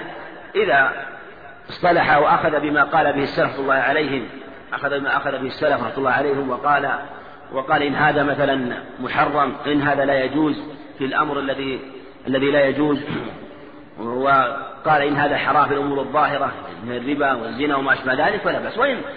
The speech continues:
أطلق كما كهو اصطلاح أهل العلم، يقول هذا محرم وهذا لا يجوز، يطلقون هذا مكان هذا،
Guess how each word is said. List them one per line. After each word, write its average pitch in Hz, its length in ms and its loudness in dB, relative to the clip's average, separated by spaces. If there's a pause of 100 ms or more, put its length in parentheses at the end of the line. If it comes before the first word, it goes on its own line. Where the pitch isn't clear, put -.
(220)
أطلق 151 360 2
كما 151 280 2
كهو 151 320 0
اصطلاح 139 480 0
أهل 135 120 2
العلم، 143 280 0
يقول 143 260 -2
هذا 143 200 2
محرم 139 500 -2
وهذا 147 220 2
لا 139 100 4
يجوز، 165 240 4 (460)
يطلقون 165 460 0
هذا 143 280 2
مكان 139 300 0
هذا، 180 320 0